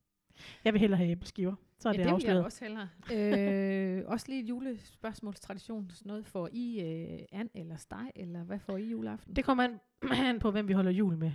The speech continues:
Speaker 2: Mm.
Speaker 1: Øhm, de gange, vi har holdt det med min søster og svoger,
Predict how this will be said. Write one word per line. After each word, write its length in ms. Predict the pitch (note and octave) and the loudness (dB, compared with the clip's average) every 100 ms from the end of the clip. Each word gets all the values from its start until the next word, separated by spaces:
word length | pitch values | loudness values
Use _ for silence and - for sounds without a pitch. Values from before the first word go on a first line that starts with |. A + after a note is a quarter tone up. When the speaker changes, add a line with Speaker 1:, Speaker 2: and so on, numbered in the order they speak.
| - G#3+ | -4 0
Speaker 2:
Mm. 60 | |
Speaker 1:
Øhm, 520 | F3+ F3+ F3 F3 F3 E3+ - - - C#3 B2 G3+ | 2 2 0 -2 -6 -10 -16 -20 -20 -18 -14 -10
de 60 | A3 | 0
gange, 240 | G#3 G#3+ | 0 2
vi 60 | A3 | 4
har 80 | F#3+ | 6
holdt 280 | G3+ G#3+ | 6 4
det 80 | F#3+ | -2
med 320 | F#3 F3 E3+ E3 - _ _ - | 0 0 0 -2 -10 _ _ -10
min 280 | G3 E3+ D#3 | -6 -6 -6
søster 400 | - F#3+ - F#3 | -8 -10 -10 -12
og 300 | - F3+ G3+ - | -10 -12 -12 -16
svoger, 480 | - - B3 C#4+ | -12 -2 -2 -2